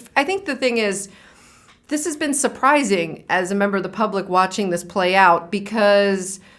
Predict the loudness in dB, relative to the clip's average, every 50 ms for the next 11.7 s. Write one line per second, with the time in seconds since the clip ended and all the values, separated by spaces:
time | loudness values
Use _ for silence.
0 | -20 _ _ -14 -12 -10 -10 -12 -12 -10 -10 -2 2 2 2 2 0 -2 -4 -2
1 | -4 -4 -4 -2 0 0 2 2 2 0 0 -2 -4 -4 -4 -2 0 2 2 2
2 | 2 0 -2 -2 -4 -4 -6 -6 -2 2 2 2 2 2 -2 -2 2 2 4 4
3 | 4 2 0 -2 -2 -2 -2 0 0 0 0 -2 -2 -6 -6 -4 2 6 6 8
4 | 8 8 6 4 2 0 -6 -8 -8 -6 -6 -6 -6 -6 -6 -8 -6 -6 -6 -6
5 | -4 -2 0 0 0 -2 -4 -2 0 0 0 0 -4 -6 -6 -10 -16 -20 -14 _
6 | 2 4 6 6 4 4 2 0 -4 -4 -6 -10 -14 -18 -20 -20 -20 -20 -20 _
7 | _ _ -12 -2 0 2 2 2 -2 -6 -4 -2 0 0 0 0 -2 -4 -2 -2
8 | 0 0 2 0 0 -2 -6 -16 _ _ _ -4 -4 -2 0 2 2 2 2 -2
9 | -8 -6 -4 -2 -2 -2 -2 -2 -2 -2 0 0 0 -2 -2 -2 -2 -2 -2 -4
10 | -2 -2 0 0 0 0 -2 -6 -6 -6 -6 -6 -4 -4 -6 -6 -4 -2 0 0
11 | 0 -2 -2 -2 -2 -4 -4 -6 -8 -10 -10 -12 -18